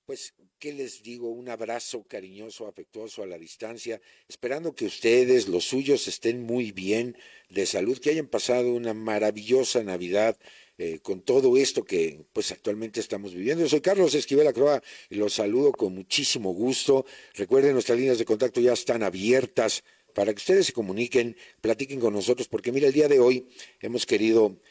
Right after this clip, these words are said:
pues, hacer un programa diferente, platicar un poco más de la, la cuestión emocional, la cuestión que nos ha generado este veinte veinte, puesto que hoy es el último programa de este año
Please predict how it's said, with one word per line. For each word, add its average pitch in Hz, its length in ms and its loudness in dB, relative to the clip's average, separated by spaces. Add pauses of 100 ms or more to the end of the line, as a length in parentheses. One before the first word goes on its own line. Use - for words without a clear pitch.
(240)
pues, 95 260 0
hacer 101 320 2
un 143 120 -2
programa 113 520 2
diferente, 107 840 2 (340)
platicar 110 360 0
un 143 120 -2
poco 131 320 2
más 120 380 0
de 113 100 4
la, 95 260 2 (280)
la 90 200 -2
cuestión 120 420 0
emocional, 113 800 -2 (320)
la 98 180 -2
cuestión 123 680 -2 (120)
que 123 120 0
nos 117 240 -4
ha 143 100 0
generado 127 600 2 (280)
este 117 360 2
veinte 127 420 2
veinte, 127 320 2
puesto - 380 -4
que 98 220 -4
hoy 139 320 4 (260)
es 113 260 0
el 107 160 2
último 120 440 0
programa 104 520 0
de 92 200 0
este 95 340 0
año 123 360 -2